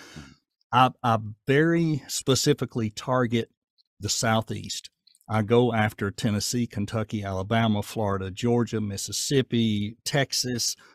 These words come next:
Speaker 2: North and South Carolina, uh, Virginia, West Virginia, because my, m-, my general accent, and if I try hard, I can neutralize somewhat, but I really <laughs> have to try. But my general accent is more accepted in those areas. So if you're doing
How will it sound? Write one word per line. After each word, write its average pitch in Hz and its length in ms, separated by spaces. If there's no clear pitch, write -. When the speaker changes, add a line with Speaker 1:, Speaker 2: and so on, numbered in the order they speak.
Speaker 2:
North 120 260
and 110 100
South 101 300
Carolina, 120 720
uh, 98 280
Virginia, 120 420
West 110 220
Virginia, 113 460
because 117 640
my, 127 440
m-, 147 200
my 120 160
general 135 560
accent, 139 580
and 131 80
if 139 140
I 214 100
try 131 320
hard, 104 320
I 120 140
can 113 180
neutralize 98 580
somewhat, 104 560
but 117 140
I 117 60
really 120 260
<laughs> - 140
have - 100
to - 100
try. 95 380
But 139 140
my 139 140
general 143 520
accent 127 500
is 120 160
more 123 220
accepted - 640
in 117 180
those 104 300
areas. 107 400
So 123 180
if 110 140
you're 208 100
doing 147 480